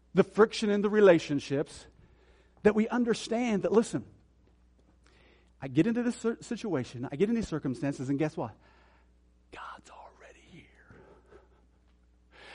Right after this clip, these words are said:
Not is he already here, but he's on my side. And he's working out all the details that the sta-, the deck is stacked in my favor.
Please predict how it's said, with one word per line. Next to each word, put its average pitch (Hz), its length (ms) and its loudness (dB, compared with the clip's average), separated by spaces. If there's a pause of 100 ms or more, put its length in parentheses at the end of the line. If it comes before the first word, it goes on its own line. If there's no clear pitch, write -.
(180)
Not 226 180 0
is 196 120 2
he 180 100 0
already 190 400 0
here, 170 420 0 (760)
but 226 80 -4
he's 240 100 0
on 247 160 0
my 254 200 0
side. 294 420 -8 (1600)
And 247 140 -2
he's 226 160 0
working 285 540 -2 (140)
out 285 440 0
all 285 300 2
the 294 160 -4
details 302 800 2
that 269 120 -6
the - 80 -4
sta-, - 400 -10
the 220 140 -2
deck 285 320 0 (200)
is 262 200 0
stacked 302 440 0
in 285 180 0
my 294 240 0
favor. 311 680 -6